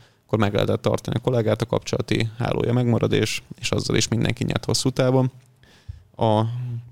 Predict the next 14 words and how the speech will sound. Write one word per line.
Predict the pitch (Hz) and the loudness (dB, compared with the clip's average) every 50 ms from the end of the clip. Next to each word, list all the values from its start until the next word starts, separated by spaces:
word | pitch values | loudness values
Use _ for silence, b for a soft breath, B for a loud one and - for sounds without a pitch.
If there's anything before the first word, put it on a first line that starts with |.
| - - - _ _ _ _ _ _ _ _ _ - - - - - _ _ | -20 -20 -20 _ _ _ _ _ _ _ _ _ -16 -16 -16 -18 -20 _ _
ezzel | - 123 107 113 107 | -2 0 2 2 2
szemben | 107 - 117 110 107 107 | 2 2 2 2 4 4
ugye | 107 107 | 4 4
a | 104 | 4
másik | 104 104 107 113 - 135 127 | 4 2 2 2 0 0 2
oldal, | - 127 127 123 123 117 | 2 4 4 4 4 4
viszont | 107 117 - - 113 | 4 2 2 2 0
hogyha | 113 110 - 117 | 0 0 0 2
valaki | 113 110 110 - - | 2 2 2 2 0
azért | 107 104 - 117 113 - | 0 0 0 -2 -2 -4
keres | - 123 117 110 - | -4 -2 -2 -2 -2
munkát, | - 113 110 113 - 117 110 117 - | -2 -2 -2 -2 -2 -2 -4 -2 -2
mert, | - 107 107 107 - - | -2 0 0 0 0 0
ö, | 117 110 113 | 2 2 2